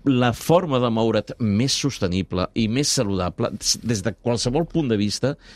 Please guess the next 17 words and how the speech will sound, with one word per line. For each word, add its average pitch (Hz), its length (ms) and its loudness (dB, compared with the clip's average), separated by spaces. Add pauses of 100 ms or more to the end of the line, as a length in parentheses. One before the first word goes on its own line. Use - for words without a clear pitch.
(140)
és 113 200 0
anar 95 160 -2
a - 40 -14
peu. 95 200 0
Evidentment, 156 560 0 (140)
si - 260 0 (120)
no 120 220 0
tens 113 340 -2
una 117 160 0
malaltia 101 640 2 (200)
i 104 120 -2
si 104 140 0
no 98 140 0
tens 107 240 0
una 107 160 2
situació 110 640 0 (360)
de, 113 300 2